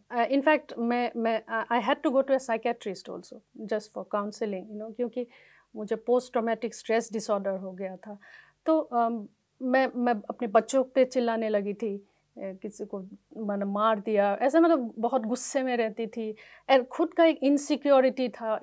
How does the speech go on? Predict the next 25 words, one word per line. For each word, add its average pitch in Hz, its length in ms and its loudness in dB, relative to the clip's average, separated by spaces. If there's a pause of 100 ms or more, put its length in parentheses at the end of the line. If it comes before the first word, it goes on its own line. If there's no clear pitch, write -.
(160)
you 262 120 -4
feel 330 240 2
so 330 80 6
vulnerable, 220 640 4 (280)
क्योंकि 247 440 -2 (480)
there 220 180 2
was, 214 260 4
uh, 208 300 0
I 233 80 4
had 262 260 0
to, 247 160 0 (140)
it's 226 360 -4
a 269 60 4
legal 285 300 6
battle 240 320 4
also 254 300 0
because 220 420 -4
I 214 100 0
was 220 180 -2
a 208 80 -2
witness, 214 420 -4 (640)
so, 202 340 -2 (360)
uh, 226 280 -6
I 220 120 -4
had 240 180 -2